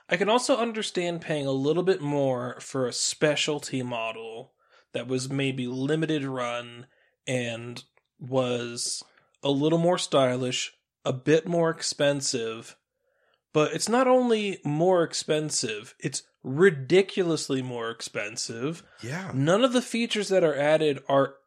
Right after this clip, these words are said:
Speaker 1: ever going to come into effect in real world usage. And on top of that, it's less functional.
Speaker 2: It's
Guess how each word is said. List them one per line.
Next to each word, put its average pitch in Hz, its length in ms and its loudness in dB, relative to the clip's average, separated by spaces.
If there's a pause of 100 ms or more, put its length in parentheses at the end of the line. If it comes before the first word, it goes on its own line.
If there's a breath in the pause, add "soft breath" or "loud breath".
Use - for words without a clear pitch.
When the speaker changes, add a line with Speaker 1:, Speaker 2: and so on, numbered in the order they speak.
(140)
Speaker 1:
ever 240 320 2
going 202 260 0
to 175 80 -2
come 170 260 -4
into 160 360 0
effect 139 600 -2
in 131 320 -2
real 151 360 0
world 135 380 -2
usage. 127 760 -10 (720 soft breath)
And 143 140 2
on 151 140 2
top 220 420 0
of 190 180 0
that, 135 320 2 (380 soft breath)
it's 202 280 2
less 156 680 2
functional. 147 880 0 (880 loud breath)
Speaker 2:
It's 156 180 -6